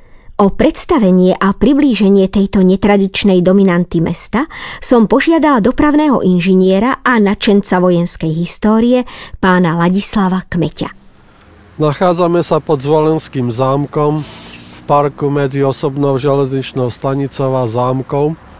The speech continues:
Speaker 2: pri makete obrneného pancierového vlaku, ktorý pripomína Slovenské národné povstanie. Vlak je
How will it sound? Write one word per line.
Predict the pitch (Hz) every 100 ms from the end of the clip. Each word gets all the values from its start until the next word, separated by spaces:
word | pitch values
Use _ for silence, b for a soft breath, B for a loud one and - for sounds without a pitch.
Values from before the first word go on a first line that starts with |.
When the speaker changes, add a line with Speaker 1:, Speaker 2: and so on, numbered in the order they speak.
| -
Speaker 2:
pri | 135 131 113 92 - - -
makete | 139 147 - 160 - 151 147 135 - 151
obrneného | 135 139 143 143 147 139 131
pancierového | 139 139 - 143 139 131 120 113
vlaku, | 131 127 139 139 - B B B -
ktorý | - 151 151 131
pripomína | 139 131 131 135 139 143 143 135 131 127 - - -
Slovenské | - 143 143 139 - 135
národné | 131 131 123 123 123
povstanie. | 127 117 - 117 110 107 98 - - - -
Vlak | 127 147 160
je | 170